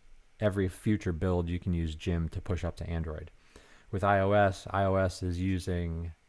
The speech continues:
uh, Spaceship, they call it. And it's a big, huge A P I interface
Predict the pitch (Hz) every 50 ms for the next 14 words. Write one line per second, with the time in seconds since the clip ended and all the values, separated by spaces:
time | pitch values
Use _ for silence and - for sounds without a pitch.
0 | _ _ _ _ _ - 107 101 98 98 98 95 92 92 90 87 85 - - -
1 | - 127 - - 104 92 - - 87 - - 98 101 113 120 - - - - -
2 | - - - - - - - 104 101 104 104 98 - - 92 85 80 - - 120
3 | 113 113 110 98 101 110 107 104 95 90 - 101 98 101 - - 95 95 92 92
4 | 92 90 90 90 87 92 87 - - 87 82 82 82 80 -